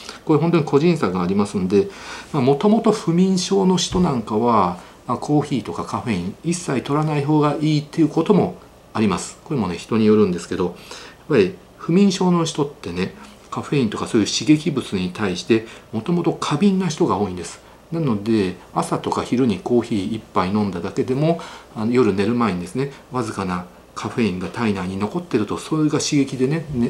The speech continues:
眠りが浅くなるとか寝つけないってことがありますので、まあ、不眠症の人はね、要注意です。まあ、場合によってはカフェイン一切取らない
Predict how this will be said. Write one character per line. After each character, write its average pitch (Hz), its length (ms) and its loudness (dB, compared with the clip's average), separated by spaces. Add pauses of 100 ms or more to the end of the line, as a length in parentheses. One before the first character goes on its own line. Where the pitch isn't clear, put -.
眠 117 220 0
り 113 100 4
が 104 80 2
浅 117 160 0
く 123 80 0
な 110 100 4
る 87 80 0
と 95 100 -6
か 90 100 -2
寝 95 120 -2
つ 92 120 -8
け 117 80 0
な 104 80 0
い 139 60 0
っ - 20 -6
て - 100 -8
こ - 120 -6
と 95 100 -4
が 90 100 -4
あ 87 40 -2
り 92 60 -2
ま 92 120 -4
す 113 100 -8
の 101 100 -4
で、 120 160 2 (360)
ま 127 60 -4
あ、 - 20 -10
不 170 100 0
眠 190 160 6
症 208 180 0
の 196 100 2
人 185 160 -2
は 87 80 0
ね、 92 180 -4
要 104 180 4
注 107 180 -2
意 85 100 -6
で 107 100 -12
す。 - 140 -16 (260)
ま 139 80 -2
あ、 - 20 -4
場 127 140 -2
合 127 60 0
に 131 60 2
よ 123 60 0
っ - 40 -6
て 202 100 2
は - 60 4
カ 110 120 0
フ 113 80 -4
ェ 104 60 0
イ - 20 -2
ン 95 40 -2
一 - 80 -8
切 90 140 -2
取 110 80 -2
ら 101 100 0
な 90 120 -2
い 92 80 -2